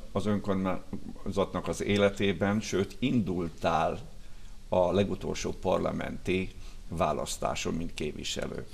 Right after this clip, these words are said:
Én el, el kell, hogy mondjam őszintén, ö, hát, ö, gondolkodtam rajta, hogy mondom, egy, egy nagyon feszes és nagyon,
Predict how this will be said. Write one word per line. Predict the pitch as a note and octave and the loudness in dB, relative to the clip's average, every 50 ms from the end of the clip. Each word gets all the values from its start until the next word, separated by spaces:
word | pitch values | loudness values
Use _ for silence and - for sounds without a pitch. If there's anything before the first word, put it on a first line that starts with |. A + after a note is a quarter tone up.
| - - - - - - - - - | -12 -12 -12 -14 -14 -14 -14 -12 -2
Én | - A#2+ A#2+ B2 | 2 4 4 6
el, | - - A#3+ C4+ A#3 - G#3 - - G#2 G#2+ - - A#2 A#2+ A2+ A2 A2 - | 6 6 6 6 6 4 2 0 0 0 0 2 4 4 6 6 6 4 4
el | - - - - - | 4 4 4 4 4
kell, | - G2 | 2 4
hogy | F#2+ G2 F2+ | 4 2 2
mondjam | G2+ G#2 A2 G2+ G2 F2+ E2+ | 2 2 2 4 4 2 2
őszintén, | F#2 F#2+ F2 - - - - - - - G2 G2+ A2+ A2 - - - - - - - - - | 2 0 0 0 -2 -2 -2 -2 0 2 4 4 4 2 0 -6 -14 -12 -12 -12 -12 -8 -4
ö, | - - - - - - C2 C#2 - C#2 - - - - - - | -2 0 0 0 -2 -4 -6 -8 -10 -10 -10 -8 -8 -8 -6 -2
hát, | - A2+ A#2+ C3 B2 - - - | -2 0 2 2 2 0 -2 -2
ö, | - - - - - - | 0 0 0 0 0 2
gondolkodtam | - F#3+ E3+ C#3+ A2+ G#2 F#2+ - - G#2+ - - G#2 G2+ G2 | 2 4 4 4 4 2 2 2 0 -4 0 2 2 2 4
rajta, | F#2 G2+ G#2+ G2+ - - F#2 | 4 4 4 2 2 2 0
hogy | F2+ F2+ | 0 2
mondom, | - F#2 F2 E2+ F2+ - - - - | 0 -2 -2 -4 -4 -6 -8 -6 -4
egy, | - E2 - - - - - - - - - - - - - - - - - - - | -2 -2 -2 -4 -10 -12 -12 -12 -12 -12 -12 -12 -12 -12 -12 -12 -12 -12 -12 -8 -4
egy | - F#2+ F2+ E2+ | 0 0 2 4
nagyon | F#2 A#2 D3+ D#3+ D3+ C3 B2 G#2+ G2+ | 4 4 4 4 4 6 4 4 4
feszes | G2 - - A#2 G#2 G2+ - - F#2 F2+ F2 - | 2 2 4 4 4 4 4 4 4 4 4 2
és | E2+ E2+ - - | 0 0 0 0
nagyon, | - G#2 A#2 A#2 G#2 G2+ F#2 F2+ - | 2 2 4 4 4 4 2 2 -2